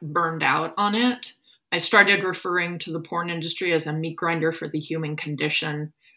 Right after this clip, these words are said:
And I wanted to try something new. I had never been to the South.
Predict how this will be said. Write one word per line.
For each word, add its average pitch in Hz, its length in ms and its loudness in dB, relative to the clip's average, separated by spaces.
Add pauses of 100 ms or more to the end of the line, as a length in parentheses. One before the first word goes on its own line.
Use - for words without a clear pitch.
(220)
And 196 180 4
I 196 180 4
wanted 202 380 4
to 220 80 -4
try 175 240 2
something 170 460 -6
new. 185 300 2
I - 100 0
had 160 240 -2
never 165 460 0 (1700)
been 180 360 -2
to - 140 -2
the 160 120 -8
South. 180 600 2